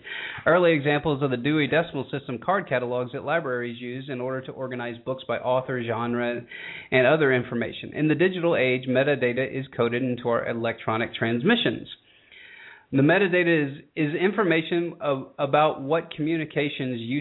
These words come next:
send and receive, who you talk to, and where you are when you talk to them, the lengths of time of the conversation, and what kind of device you're using, and potentially the other information,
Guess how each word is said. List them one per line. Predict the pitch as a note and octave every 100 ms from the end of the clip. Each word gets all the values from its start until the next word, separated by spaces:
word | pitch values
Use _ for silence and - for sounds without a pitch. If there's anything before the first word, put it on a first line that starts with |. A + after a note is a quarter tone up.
| -
send | C3+ B2+
and | B2 B2
receive, | B2 - A#2 - -
who | C3
you | C3+ D3+ D3
talk | C#3 C#3 -
to, | C#3 C#3+
and | B2 B2
where | B2+
you | C3 C#3
are | A#2+ A#2
when | A2+ A#2
you | B2 B2+
talk | G#3+ G#3+
to | B2
them, | A2+
the | A2+
lengths | A#2+ C#3 C#3
of | A#2
time | - C3 C#3
of | C3+
the | C3+
conversation, | - C3+ C3 C3 C3 B2+ D#3
and | C#3+ C3
what | C#3+ C#3
kind | C#3+ C#3
of | C3+
device | C3 C3 C3
you're | C#3
using, | B2+ B2+ C3 C3+
and | B2
potentially | B2 A#2+ C3 C3+ B2+ B2
the | -
other | D3 C#3
information, | C3+ - B2 A#2+ A#2 B2+ B2+